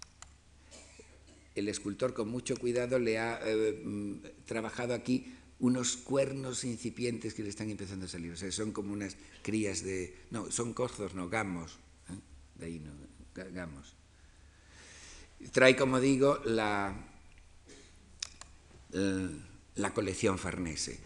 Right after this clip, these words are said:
Es, es, él une en el gran museo las antigüedades de, de Nápoles y las antigüedades de su familia, pero, eh,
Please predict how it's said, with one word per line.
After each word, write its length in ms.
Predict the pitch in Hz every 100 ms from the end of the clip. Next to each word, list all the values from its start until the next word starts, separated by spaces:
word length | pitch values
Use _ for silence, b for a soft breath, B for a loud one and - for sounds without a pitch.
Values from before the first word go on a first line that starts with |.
| - -
Es, 140 | -
es, 240 | - 101 -
él 200 | 120 127
une 400 | 151 160 123 98
en 100 | 92
el 180 | 92 92
gran 400 | 90 101 110 110 110
museo 440 | 113 - 117 127
las 280 | 139 113 -
antigüedades 1040 | 104 92 98 95 98 117 107 90 80 - - - - -
de, 640 | 85 82 92 87 87 85
de 300 | 85 80 85
Nápoles 640 | 101 143 - 156 175 170 - -
y 80 | 113
las 220 | 92 -
antigüedades 520 | 92 90 90 95 101
de 80 | 120
su 140 | 101 104
familia, 580 | - 101 113 101 113 - B B
pero, 240 | 135 131 123 -
eh, 220 | 95 92